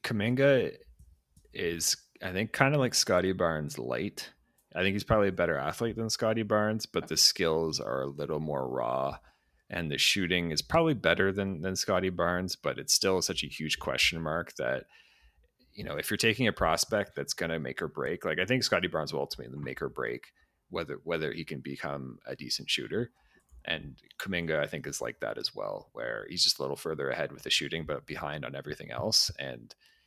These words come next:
that's just like, yes, like, those guys should get drafted because if they can shoot, you know, they become stars, they become all-stars, right? But if they can't, then they're just, you know, role players, maybe even out of the N B A, right?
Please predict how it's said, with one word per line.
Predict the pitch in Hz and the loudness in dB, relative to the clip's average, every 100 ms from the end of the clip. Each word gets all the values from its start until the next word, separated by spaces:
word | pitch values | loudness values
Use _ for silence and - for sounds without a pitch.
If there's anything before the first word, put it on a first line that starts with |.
| _ _ _ - | _ _ _ -4
that's | 80 73 - | -2 2 4
just | 92 - | 4 4
like, | 71 64 - | 0 -4 0
yes, | 110 - - | 2 4 2
like, | 76 71 - - | -2 -4 -8 -4
those | 92 - | 0 2
guys | 69 82 - | 2 4 6
should | 80 65 | 4 2
get | 64 | -8
drafted | - 62 71 85 - | -6 -6 -8 -10 -12
because | 80 80 73 | -6 -4 -4
if | - | -6
they | 64 | -8
can | - 67 69 | -6 -4 2
shoot, | - 69 76 - _ _ _ - | 4 4 -2 -6 _ _ _ -10
you | |
know, | 71 65 | -8 -6
they | 71 | -6
become | 80 73 67 71 | -6 -4 -6 0
stars, | - - 67 69 71 | 0 2 0 -2 -4
they | |
become | 67 - 76 | -6 -6 -4
all-stars, | 57 64 - 64 58 - | -4 0 0 2 0 -2
right? | 58 62 - - - _ _ _ _ | -2 -4 -6 -12 -20 _ _ _ _
But | 82 67 | 0 0
if | 65 | -2
they | 73 71 | -6 -6
can't, | - 78 65 - | -4 -4 -4 -6
then | 80 65 60 | -8 -8 -8
they're | 64 | -8
just, | - 65 - - - - _ _ - | -6 2 2 2 -2 -12 _ _ -14
you | 67 | -12
know, | 58 65 | -10 -6
role | 67 69 | -6 -6
players, | - 60 58 57 - - - - _ _ | -6 -6 -6 -6 -2 -2 -2 -8 _ _
maybe | - 67 67 | -10 -8 -6
even | 64 58 | -8 -8
out | 60 | -8
of | 57 | -8
the | 53 | -10
N | 55 | -12
B | 50 | -12
A, | 50 50 50 | -12 -12 -14
right? | 50 | -16